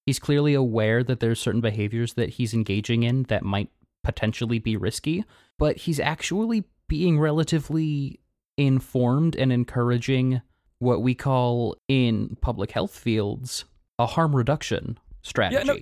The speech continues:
Speaker 2: he's openly supportive of his gay son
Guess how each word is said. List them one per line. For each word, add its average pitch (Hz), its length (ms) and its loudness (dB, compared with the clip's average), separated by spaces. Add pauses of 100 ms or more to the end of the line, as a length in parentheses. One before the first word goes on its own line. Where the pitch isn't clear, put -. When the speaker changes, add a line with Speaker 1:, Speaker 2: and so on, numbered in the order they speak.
Speaker 2:
he's 247 380 -4 (160)
openly 226 580 2
supportive 175 760 0 (140)
of 151 280 0
his 151 320 -2
gay 151 300 2
son 165 540 -2